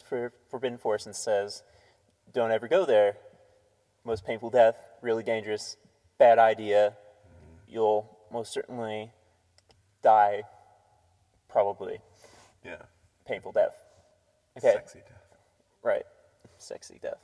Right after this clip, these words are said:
Speaker 1: Like
Speaker 2: Mm-hmm.
Speaker 1: that. So later on in the movie, detention, they go into the Forbidden <laughs> Forest, and then Hagrid kinda, like, leaves them alone for a little bit, too.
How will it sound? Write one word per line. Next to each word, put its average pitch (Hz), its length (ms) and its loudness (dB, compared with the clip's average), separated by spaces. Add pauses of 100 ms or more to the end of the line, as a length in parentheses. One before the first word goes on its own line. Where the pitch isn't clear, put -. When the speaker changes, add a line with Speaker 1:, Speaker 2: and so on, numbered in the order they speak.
(280)
Speaker 1:
Like 104 180 -12
Speaker 2:
Mm-hmm. 87 80 -20 (800)
Speaker 1:
that. - 100 -4 (260)
So 123 300 2
later 160 300 2
on 123 140 0
in 113 160 -4
the 110 60 -8
movie, 98 320 -10 (760)
detention, 123 720 -10 (1000)
they 175 140 -4
go 135 420 4
into 135 220 -8
the 127 80 0
Forbidden 120 420 0
<laughs> - 60 -8
Forest, 147 680 2 (760)
and 135 140 -4
then 123 240 2
Hagrid 151 480 4
kinda, 135 240 -2
like, 120 280 0
leaves 135 220 -10
them 131 160 -8
alone 175 240 -4
for - 140 -8
a - 20 0
little 107 220 0
bit, 107 180 -6
too. 110 340 0